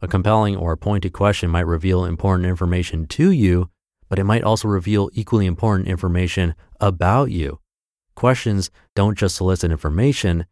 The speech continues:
they also signal information. Sometimes a question signals things like, "I care enough to think things through," or, "I'm curious and intrigued," or, "I would like to connect with you, but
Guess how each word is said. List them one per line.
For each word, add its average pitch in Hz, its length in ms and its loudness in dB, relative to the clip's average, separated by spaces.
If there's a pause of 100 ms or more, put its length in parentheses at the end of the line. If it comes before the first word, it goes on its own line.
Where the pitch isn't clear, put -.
(300)
they 90 80 -2
also 113 400 2
signal 95 580 -2
information. 73 600 -4 (840)
Sometimes 104 380 0
a 87 60 -2
question 95 320 0
signals 90 380 0
things 87 280 -2
like, 80 300 -2 (280)
"I 113 140 -2
care 127 320 -2
enough 92 200 0
to 82 100 -6
think 101 240 -4
things 90 260 -2
through," 101 640 2
or, 78 360 -2 (320)
"I'm 107 160 0
curious 104 600 0
and 78 80 -2
intrigued," 80 680 -2 (380)
or, 80 320 -2 (240)
"I 101 60 0
would 107 100 2
like 120 140 2
to - 80 -8
connect 135 340 -2
with 113 160 -2
you, 107 180 2
but 95 220 0